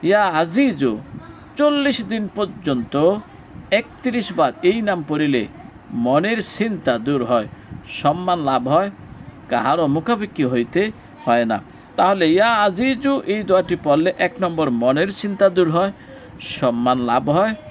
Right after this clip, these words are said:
কারো মুখাপেক্ষি হতে হয় না। ইয়া জব্বারু, ইয়া জব্বারু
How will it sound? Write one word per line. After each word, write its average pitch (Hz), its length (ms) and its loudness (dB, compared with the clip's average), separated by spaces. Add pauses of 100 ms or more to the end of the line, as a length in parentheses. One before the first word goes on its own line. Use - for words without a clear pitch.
(300)
কারো 123 260 2
মুখাপেক্ষি 147 680 -2
হতে 131 300 -2
হয় 117 260 -2
না। 107 160 -6 (480)
ইয়া 233 340 2
জব্বারু, 139 640 2 (480)
ইয়া 226 260 4
জব্বারু 143 720 2